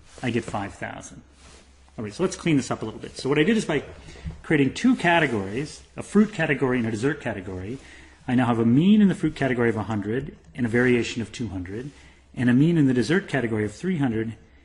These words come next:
and a variation of five thousand. Now let's think about what I started out with, right? When I had all this stuff together, I had a mean of a hundred and eighty, and I had a variation of fifty-three thousand two hundred.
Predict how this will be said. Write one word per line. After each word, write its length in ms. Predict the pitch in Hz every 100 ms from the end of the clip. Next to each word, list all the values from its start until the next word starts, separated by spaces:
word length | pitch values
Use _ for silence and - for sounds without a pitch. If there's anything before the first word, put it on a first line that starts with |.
| - -
and 80 | 131
a 20 |
variation 400 | 120 123 117 -
of 60 | 113
five 320 | - 107 104
thousand. 560 | 120 117 117 - - - _ - 131
Now 120 | 139
let's 120 | 208
think 100 | 254
about 100 | 208
what 80 | 147
I 60 |
started 320 | 123 - 117 135
out 240 | 196 196
with, 260 | - - -
right? 260 | 120 156
When 100 | -
I 60 | 127
had 120 | 127
all 200 | 143 202
this 120 | 214
stuff 220 | - 139 -
together, 640 | 110 160 196 120 95 117 - - - - - - - -
I 80 | 127
had 140 | 131
a 20 | 120
mean 300 | 127 175 160
of 80 |
a 40 | 131
hundred 240 | 131 117
and 100 | 120
eighty, 500 | 165 185 104 95 123 - - - - - 135
and 100 | 123
I 40 |
had 120 | 120
a 20 |
variation 840 | 113 123 123 139 185 - 117 101 104 - - - - -
of 80 | 120
fifty-three 680 | - 156 160 170 - 151 143
thousand 760 | 139 120 120 107 117 117 - - - - -
two 180 | 139 113
hundred. 380 | 117 104 -